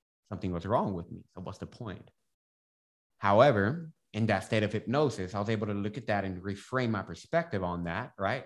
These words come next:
Reframe the perspective on it. And I looked at it and I said, "Well,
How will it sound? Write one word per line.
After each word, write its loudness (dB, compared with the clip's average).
Reframe -4
the -2
perspective -4
on -2
it. -8
And -6
I 0
looked -2
at 0
it -4
and -2
I -2
said, -4
"Well, 0